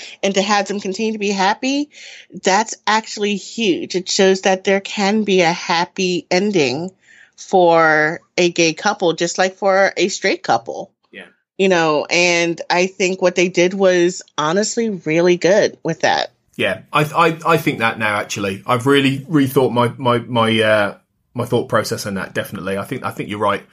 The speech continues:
Speaker 2: What do you, what do you reckon about Seven of Nine then as well? Because at the end of Picard, we get a suggestion that she might be in a relationship with Raffi, which is something they might well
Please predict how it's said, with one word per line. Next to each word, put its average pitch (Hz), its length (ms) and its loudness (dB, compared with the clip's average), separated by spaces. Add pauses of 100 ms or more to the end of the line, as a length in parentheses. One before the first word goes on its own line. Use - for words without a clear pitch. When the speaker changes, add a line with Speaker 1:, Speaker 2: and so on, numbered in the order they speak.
(480)
Speaker 2:
What 294 100 4
do 359 60 4
you, 320 80 0
what 269 120 2
do 320 40 4
you 302 80 2
reckon 262 220 2
about 196 260 0
Seven 190 300 0
of 135 100 -2
Nine 170 300 0
then 98 120 -8
as 104 120 -10
well? 135 180 2
Because 143 220 -4
at 156 80 -4
the 175 100 2
end 208 140 0
of - 80 -8
Picard, 175 420 0
we 120 100 -2
get 127 300 -2
a 117 340 0 (340)
suggestion 147 600 0
that 117 140 -4
she 135 160 -2
might 127 440 0
be 120 500 0 (180)
in 131 100 0
a 131 40 0
relationship 123 600 0
with 107 140 -8
Raffi, 143 500 -4 (320)
which 147 160 0
is 160 140 0
something 170 320 2
they 147 120 2
might 156 360 2
well 127 420 2